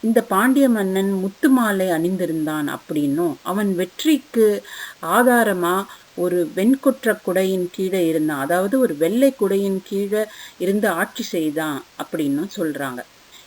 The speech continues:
இவ்வளவு பெருமை வாய்ந்த பாண்டிய மன்னனோட அரண்மனையில ஒரு நாள் காலை பொழுது காலை முரசு முழ-, முழங்குற சத்தம் கேக்குது. இந்த சத்தத்தை கேட்ட உடனே மாதுரிக்கு, "ஐயோ, இன்னைக்கு நம்ம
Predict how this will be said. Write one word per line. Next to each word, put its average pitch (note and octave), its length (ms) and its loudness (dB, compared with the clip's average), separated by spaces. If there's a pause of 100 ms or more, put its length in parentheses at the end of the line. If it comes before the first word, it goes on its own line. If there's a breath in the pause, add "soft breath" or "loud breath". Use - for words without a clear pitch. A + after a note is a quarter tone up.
(100)
இவ்வளவு D#4 720 2 (100)
பெருமை C4+ 400 4
வாய்ந்த A#3+ 540 2
பாண்டிய A#3 580 2
மன்னனோட E3 680 -2
அரண்மனையில F3 680 -2 (260)
ஒரு E3+ 140 -6
நாள் D3+ 360 -6
காலை G3 360 -4 (100)
பொழுது C#3 340 -8
காலை G3 340 -6
முரசு F3 520 -6 (500 loud breath)
முழ-, E3 280 -2
முழங்குற E3 460 -4
சத்தம் F#3 440 -10
கேக்குது. - 380 -8 (460 loud breath)
இந்த C#4 220 4
சத்தத்தை C4 540 0
கேட்ட F3+ 380 0
உடனே D#3+ 680 -2 (440 loud breath)
மாதுரிக்கு, A3 540 2
"ஐயோ, A#3 440 2
இன்னைக்கு G3+ 400 -2
நம்ம E3 240 -2